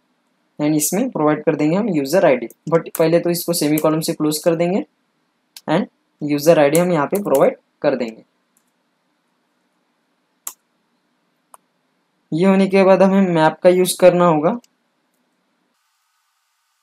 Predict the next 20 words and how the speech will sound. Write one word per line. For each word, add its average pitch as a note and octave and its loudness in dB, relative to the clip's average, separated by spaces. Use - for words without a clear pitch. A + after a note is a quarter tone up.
And D3+ -2
यहाँ D3+ 0
पे E3 0
provide D#3+ 2
करना D#3+ 2
होगा D#3 2
आपको D3+ -2
string। E3 -2
string F3+ -2
provide F3+ 4
करने D#3+ 0
के E3 0
बाद E3 2
आपको D#3+ 0
यहाँ D#3 0
से D#3+ -4
comma C#3 0
provide E3+ 4
करना D3 -2
है G#3 -6